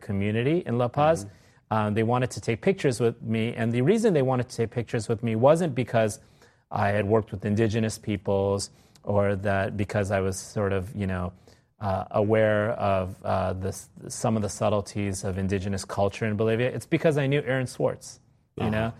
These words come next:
Speaker 1: who's
Speaker 2: right.
Speaker 1: the founder of Reddit.
Speaker 2: And they know.
Speaker 1: And they know him. And so their reference points were more, like, kind of international and cosmopolitan and not necessarily locally focused. So at one point, they took a photo with me, and one of them said, "It's a surprise," and they came out in a giant Linux Penguin suit.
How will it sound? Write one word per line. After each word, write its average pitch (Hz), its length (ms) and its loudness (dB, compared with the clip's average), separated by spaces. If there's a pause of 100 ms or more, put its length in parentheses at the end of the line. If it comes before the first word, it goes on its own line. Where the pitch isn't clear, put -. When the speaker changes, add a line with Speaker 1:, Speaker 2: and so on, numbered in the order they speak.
(120)
Speaker 1:
who's 95 80 -2
Speaker 2:
right. 90 160 -2
Speaker 1:
the 110 80 -2
founder 107 300 0
of 104 60 0
Reddit. 131 240 6
Speaker 2:
And 87 100 0
they 95 100 2
know. 101 340 -2
Speaker 1:
And 113 260 2
they 202 200 6
know 123 220 2
him. 98 140 -2
And 110 80 -2
so 143 180 2
their 135 160 6
reference 156 500 4
points 113 320 -4
were 117 80 0
more, 117 320 0
like, 101 240 -2
kind 110 160 -2
of 101 60 -2
international 107 680 -4
and 90 140 -8
cosmopolitan 104 840 -4
and 101 140 -2
not 123 180 0
necessarily 98 760 -2 (340)
locally 107 420 2
focused. 98 420 -4
So 131 180 6
at 123 100 2
one 143 220 4
point, 123 320 -2 (280)
they 120 100 2
took 139 180 0
a 117 60 2
photo 160 340 6
with 117 220 4
me, 110 200 0 (480)
and 113 280 0
one 131 120 4
of 139 80 2
them 120 300 0
said, 110 240 -2
"It's 104 140 -6
a 120 40 -6
surprise," 151 580 6
and 117 80 -2
they 113 60 0
came 135 240 0
out 123 160 2
in 110 80 0
a 107 80 -2
giant 113 420 -2
Linux 107 320 -2
Penguin 98 380 -6
suit. - 300 -12